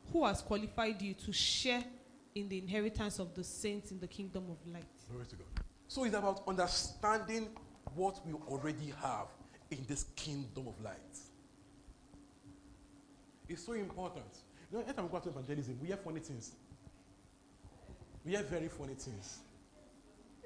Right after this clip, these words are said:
Speaker 2: As we hear very funny, I'm like, I'm like, ah, ah. And, and, and they tell us, they tell us that they are church people. And I'm wondering,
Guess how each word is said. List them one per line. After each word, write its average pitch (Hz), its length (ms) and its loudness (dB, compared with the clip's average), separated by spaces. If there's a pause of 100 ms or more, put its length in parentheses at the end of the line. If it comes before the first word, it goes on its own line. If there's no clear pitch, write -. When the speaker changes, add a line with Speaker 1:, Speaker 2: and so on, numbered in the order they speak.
(300)
Speaker 2:
As 165 140 4
we 175 100 0
hear 190 140 6
very 165 340 2
funny, 143 280 -4
I'm 170 80 -4
like, 165 240 -2
I'm 180 120 -6 (100)
like, 175 180 -2 (560)
ah, - 60 -6 (100)
ah. - 140 -8 (540)
And, 240 140 -2 (260)
and, 247 80 2 (120)
and 254 120 0 (360)
they 254 80 0
tell 262 280 4
us, - 260 0 (540)
they 190 60 -4
tell 262 180 6
us - 200 2 (300)
that 202 240 2 (420)
they 220 140 2
are 208 320 8
church 240 160 0
people. 156 240 -4 (1600)
And 240 120 2
I'm 233 120 6
wondering, 262 320 4